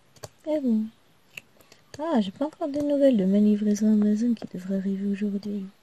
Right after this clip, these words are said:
Zut. Moi, j'ai envie de savoir. J'ai envie de les voir, mes nouveaux crayons. Bon, clairement, j'aurai pas le temps de faire une vidéo déballage, tout ça, donc ça attendra.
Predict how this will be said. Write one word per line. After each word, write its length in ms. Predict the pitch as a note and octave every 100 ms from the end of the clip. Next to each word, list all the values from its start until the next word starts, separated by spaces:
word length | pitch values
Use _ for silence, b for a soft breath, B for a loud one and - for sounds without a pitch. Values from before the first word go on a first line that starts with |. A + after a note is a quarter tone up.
| -
Zut. 160 | A#3 C#4 _ - _ _ - - _ _ _ _ b b b b b b b - _ _
Moi, 160 | A3 G#3+ A3+
j'ai 60 | G#3+
envie 180 | G#3
de 120 | G#3 -
savoir. 520 | A#3+ B3 C4+ C#4+ C4+
J'ai 120 | A#3
envie 160 | G#3 G3
de 60 |
les 100 | G3
voir, 160 | G#3 A#3+
mes 160 | D4
nouveaux 260 | C4+ G#3+ G3+
crayons. 500 | - - G3 G3+ A3+ - b b _ _ _ _ _ _ b b b b b _ E3+
Bon, 80 | E3+
clairement, 460 | - F#3 F#3+ G3+
j'aurai 260 | G3+ F#3 E3+
pas 180 | - F3
le 60 |
temps 420 | F3 - G3+ G3+ G3
de 120 | F3+
faire 240 | - F#3
une 160 | F3+ F3
vidéo 520 | E3+ E3+ F3+ F3+ F#3
déballage, 720 | E3 F3 F3 E3+ E3 E3+ E3+
tout 120 | - D#3+
ça, 220 | - F3+ F3+
donc 260 | - - -
ça 140 | -
attendra. 440 | - D#3 E3 -